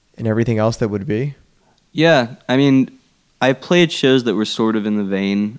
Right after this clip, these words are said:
Speaker 2: of what I'm trying to do now, where I had a drum machine and I had a friend of mine playing keyboard and a friend of mine playing bass and just me singing and playing guitar. <clears throat> And that was, um, there was a, there was a little bit more of a, a relaxed or, you know, sort of like a,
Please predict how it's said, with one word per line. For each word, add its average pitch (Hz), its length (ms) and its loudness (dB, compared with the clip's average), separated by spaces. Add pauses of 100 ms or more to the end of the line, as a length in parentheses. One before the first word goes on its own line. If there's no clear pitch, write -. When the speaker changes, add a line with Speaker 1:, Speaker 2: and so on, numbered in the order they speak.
(160)
Speaker 2:
of 107 180 -4
what 104 320 0
I'm 107 140 -4
trying 107 300 -2
to 104 60 -2
do 104 140 -2
now, 104 320 0
where 101 180 -2
I 98 100 -2
had 98 440 -4
a 104 60 -8
drum 101 280 -4
machine 98 640 -4 (460)
and 101 100 -4
I 95 100 -2
had 95 100 -4
a 95 60 -6
friend 101 260 -4
of 95 60 -4
mine 95 180 -4
playing 98 240 -6
keyboard 101 400 -2
and 95 80 -4
a - 20 -14
friend 98 160 -6
of 95 60 -4
mine 95 100 -6
playing 95 240 -8
bass 92 460 -6 (100)
and 98 180 -6
just - 220 -10
me 92 100 -2
singing 92 280 -6
and 92 100 -6
playing 98 220 -6
guitar. 101 500 -6 (680)
<clears throat> - 0 - (440)
And 131 180 2
that 156 140 4
was, 123 180 2
um, 104 380 2 (760)
there 127 100 4
was 143 180 4
a, 147 60 4
there 139 220 2
was 147 120 4
a 156 60 2
little 196 180 4
bit 160 140 2
more 131 240 4
of 113 100 2
a, 104 400 2
a 107 60 -2
relaxed 101 640 0
or, 107 220 0 (180)
you 110 100 -2
know, 98 160 0
sort 107 180 -4
of 101 80 -2
like 98 180 -2
a, 92 280 -2